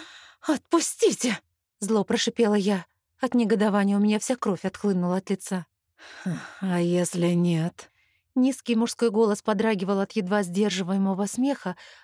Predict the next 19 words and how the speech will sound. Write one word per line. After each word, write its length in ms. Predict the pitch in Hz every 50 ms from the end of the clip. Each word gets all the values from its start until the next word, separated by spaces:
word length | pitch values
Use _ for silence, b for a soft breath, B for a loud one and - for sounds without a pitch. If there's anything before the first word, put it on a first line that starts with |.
| B B
а 80 | - 247
у 80 | 247 240
меня 260 | 240 240 240 233 233
снова 420 | - - 220 220 220 214 190 214
разболелась 440 | 214 202 180 202 202 202 190 202 185
голова, 400 | 190 202 196 190 190 190 214 214
и 80 | 196 196
тошнота 540 | - 208 208 - - 220 214 - - 175
подступила 560 | - - 180 - - - 196 - 208 185 185 185
к 40 |
горлу, 280 | 175 185 190 165 170 180
как 180 | - 190 - -
обычно 380 | 185 165 190 185 - - 185
бывало 340 | 170 175 170 185 175 175 175
в 40 | 175
моменты, 420 | 190 190 185 185 180 170 - 185
когда 240 | - - - 175 180
начиналась 480 | 180 180 - - 185 175 170 170 - -
мигрень. 420 | 180 180 160 180 175 170 165 156